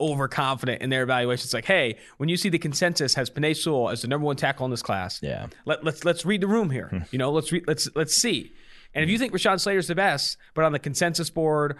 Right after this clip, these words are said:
Speaker 1: across, you know, a hundred analysts, he's more of a ten, you know, in the ten spot,
Speaker 2: Yeah, when there's only,
Speaker 1: then
Speaker 2: like,
Speaker 1: trade
Speaker 2: you,
Speaker 1: back.
Speaker 2: when it's only you.
Speaker 1: You have to, you, you have to trade back in that situation. If you're like, it's, say, pretend the Bengals, like, really liked,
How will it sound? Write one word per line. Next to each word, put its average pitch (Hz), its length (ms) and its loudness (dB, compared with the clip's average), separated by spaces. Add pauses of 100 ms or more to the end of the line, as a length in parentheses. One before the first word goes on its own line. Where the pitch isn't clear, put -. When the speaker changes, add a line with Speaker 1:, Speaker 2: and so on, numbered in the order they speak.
Speaker 1:
across, 139 360 0 (140)
you 156 140 -2
know, 107 100 -2 (240)
a 143 60 -4
hundred 160 260 2
analysts, 147 580 0 (140)
he's 139 160 -2
more 151 160 2
of 135 80 0
a 131 40 -2
ten, - 300 0
you 131 120 -2
know, 127 60 0
in 131 60 0
the 120 80 -2
ten 190 220 0
spot, 113 220 0
Speaker 2:
Yeah, 80 100 4
when 90 140 0
there's 95 160 0
only, 107 160 2
Speaker 1:
then 92 80 2
Speaker 2:
like, 87 80 -2
Speaker 1:
trade - 160 2
Speaker 2:
you, 262 60 2
Speaker 1:
back. 370 100 2
Speaker 2:
when - 100 2
it's 104 100 -2
only 92 300 0
you. 71 380 0
Speaker 1:
You 190 100 0
have 196 280 0
to, - 100 -6
you, 196 160 0
you 175 100 0
have 202 240 -2
to 226 80 -4
trade 202 220 0
back 220 220 0
in 156 40 -6
that 110 160 -6
situation. 107 400 -6
If 131 100 -6
you're 165 100 4
like, 147 120 0 (260)
it's, 202 280 0 (120)
say, - 120 4
pretend 226 360 0
the 208 40 2
Bengals, 170 340 2
like, 135 180 -2
really 165 280 2
liked, 151 400 2